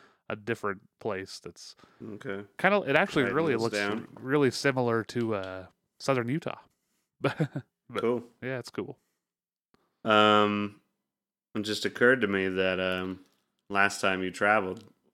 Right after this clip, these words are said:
Speaker 2: you went to Oklahoma, and we did a whole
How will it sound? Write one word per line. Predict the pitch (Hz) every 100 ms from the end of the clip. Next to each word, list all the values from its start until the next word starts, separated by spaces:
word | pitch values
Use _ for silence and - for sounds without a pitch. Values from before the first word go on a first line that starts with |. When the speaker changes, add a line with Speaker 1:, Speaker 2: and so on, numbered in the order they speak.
| _ _ 104
Speaker 2:
you | 98 92
went | 92 92
to |
Oklahoma, | 95 90 92 98 107 95 90 - _ _ _ _ _ _ _ _ -
and | 92 92 90 90 90 87
we | 87 95
did | 95 92
a | 87
whole | 92 92 90